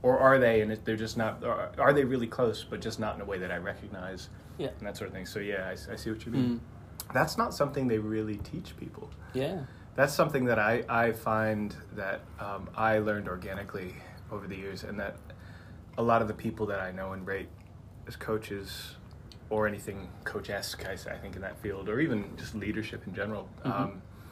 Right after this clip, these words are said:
Speaker 1: that they've caught on to themselves. And I don't, no one ever goes, "I learned this from this course,"
Speaker 2: Yeah.
Speaker 1: or, "I read it in this book." I think it's
Speaker 2: 'Cause you
Speaker 1: just
Speaker 2: can't
Speaker 1: something
Speaker 2: learn it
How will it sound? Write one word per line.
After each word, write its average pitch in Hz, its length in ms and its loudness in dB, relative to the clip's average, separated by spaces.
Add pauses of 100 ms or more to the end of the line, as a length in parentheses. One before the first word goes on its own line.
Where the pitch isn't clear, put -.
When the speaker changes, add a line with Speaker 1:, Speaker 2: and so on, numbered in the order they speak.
(800)
Speaker 1:
that 117 200 4
they've 113 260 4
caught 110 200 4
on 107 100 0
to - 180 -6
themselves. 98 380 -4
And 110 80 2
I 104 120 2
don't, 110 140 0 (260)
no 127 60 8
one 127 140 8
ever 110 160 4
goes, 107 240 4
"I 104 80 -2 (100)
learned 107 180 2
this - 120 -8
from 92 100 -10
this 87 140 -10 (120)
course," - 440 -4 (320)
Speaker 2:
Yeah. 131 100 0 (180)
Speaker 1:
or, 110 60 6 (100)
"I - 100 4
read 107 140 4
it - 80 -6
in - 60 -12
this - 200 -8
book." 113 200 0
I - 20 -6
think 117 160 0
it's 113 80 -2
Speaker 2:
'Cause 143 40 -2
you 143 60 2
Speaker 1:
just 139 100 0
Speaker 2:
can't 165 140 6
Speaker 1:
something 139 140 8
Speaker 2:
learn 131 140 8
it 123 40 0